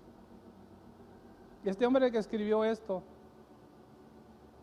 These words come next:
imaginen, un hombre íntegro, que estaba cansado de hacer lo mismo, semana tras semana tras semana, día tras día,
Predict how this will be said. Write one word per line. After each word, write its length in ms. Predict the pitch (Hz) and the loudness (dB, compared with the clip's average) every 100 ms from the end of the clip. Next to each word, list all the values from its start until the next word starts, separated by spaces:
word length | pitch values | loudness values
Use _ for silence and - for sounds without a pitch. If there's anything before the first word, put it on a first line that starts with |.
| - - | -20 -8
imaginen, 540 | 185 190 175 233 240 214 | -4 -2 -2 -2 -2 0
un 120 | 220 | 0
hombre 360 | 220 226 220 220 | 4 6 6 6
íntegro, 680 | 269 262 226 220 208 185 170 - - - - - - - - - - - - | 8 8 6 2 2 0 -2 -12 -20 -20 -20 -20 -20 -20 -20 -20 -20 -20 -10
que 80 | 185 | -2
estaba 320 | 220 233 233 | 4 4 6
cansado 580 | 220 196 - 226 247 240 | 2 2 2 4 4 4
de 100 | 214 | 4
hacer 240 | 202 220 | 6 4
lo 140 | 226 | 4
mismo, 560 | 208 233 233 240 240 233 - - - - - | 2 2 2 0 0 -2 -8 -20 -20 -18 -4
semana 540 | 175 190 220 226 226 214 | 0 0 0 -2 -6 -4
tras 160 | 185 | -4
semana 500 | 185 180 214 214 214 202 - | -4 -2 -2 -2 -8 -10 -12
tras 140 | 180 | -10
semana, 400 | 170 185 185 156 - - - - - - - | -4 -4 -4 -6 -12 -20 -20 -20 -20 -20 -12
día 400 | 165 220 220 214 208 | -2 0 0 -2 -2
tras 200 | 185 175 | -2 0
día, 340 | 214 196 | 0 -2